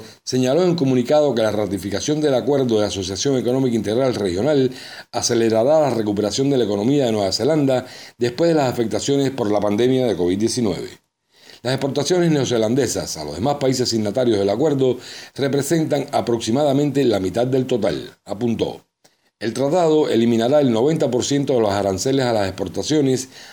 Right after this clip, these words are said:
a los veinte años de entrar en vigor, presumiblemente a inicios de dos mil veintidós, y establecerá reglas comunes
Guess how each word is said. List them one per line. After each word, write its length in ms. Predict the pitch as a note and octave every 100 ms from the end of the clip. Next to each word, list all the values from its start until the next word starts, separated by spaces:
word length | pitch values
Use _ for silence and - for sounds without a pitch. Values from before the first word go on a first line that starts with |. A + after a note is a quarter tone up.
| - -
a 100 | G#2
los 180 | F#2+
veinte 300 | G#2 D#3 B2+
años 240 | C#3+ C#3 G#2+
de 60 |
entrar 260 | G2+ C3+ C#3+
en 80 | D3
vigor, 460 | C#3 A#2 C#2+ A#1+ - _ _
presumiblemente 880 | F2 E2 F#2+ A#2+ G#2 A#2 B2+ G#2 F#2
a 80 |
inicios 340 | F2+ A#2+ A2 F#2
de 120 | F#2
dos 120 | F2
mil 140 | G#2 C3+
veintidós, 580 | A2 G2 C#3+ D3 - - - - -
y 80 | B2+
establecerá 580 | C3 C3 A#2+ A#2+ B2 D3+
reglas 480 | A2 D3 E3+ E3 -
comunes 540 | C#3+ D3+ B2+ A#2